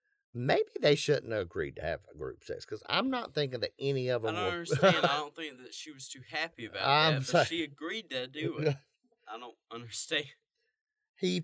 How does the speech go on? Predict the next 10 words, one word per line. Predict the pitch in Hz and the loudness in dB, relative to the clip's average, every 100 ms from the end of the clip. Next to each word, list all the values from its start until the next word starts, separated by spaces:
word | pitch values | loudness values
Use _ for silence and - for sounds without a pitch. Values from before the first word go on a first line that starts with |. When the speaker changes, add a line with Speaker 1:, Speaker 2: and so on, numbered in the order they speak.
| - | 6
Speaker 1:
further | 170 175 190 202 | 8 10 8 6
stated | 202 - - 135 131 120 | 4 2 4 6 6 4
that | 113 113 98 | 4 4 2
Charles | - 135 131 120 - | 2 4 6 4 2
Haynes | - 156 180 170 135 | 0 2 2 0 -2
stabbed | - 113 107 101 104 - | -2 2 4 2 -2 -8
the | 107 | -4
victim | 101 107 - 117 107 | -2 -2 -4 -6 -4
several | - 135 160 170 170 | 0 2 2 2 0
times | - 127 104 107 | 0 -2 -2 -4